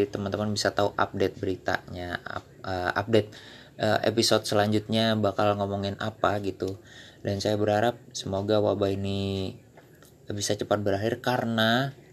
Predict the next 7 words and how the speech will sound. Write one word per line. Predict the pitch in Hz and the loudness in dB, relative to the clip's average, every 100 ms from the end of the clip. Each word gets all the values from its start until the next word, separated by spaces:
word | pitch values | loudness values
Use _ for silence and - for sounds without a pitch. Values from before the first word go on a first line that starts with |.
| - - - - - - - - | -20 -20 -20 -20 -20 -20 -20 -14
saya | - 107 120 | -2 2 4
udah | 117 | 4
nyiapin | 107 104 110 101 | 2 0 -2 -2
beberapa | 101 101 98 98 - - | 4 4 4 2 0 2
list | 131 139 - - - - - - 110 | 4 6 4 0 -6 -18 -20 -2 6
buat, | 107 107 - - | 6 6 0 -4
eh, | 104 101 101 101 98 98 95 95 95 92 | -2 0 2 4 4 2 2 0 -2 -4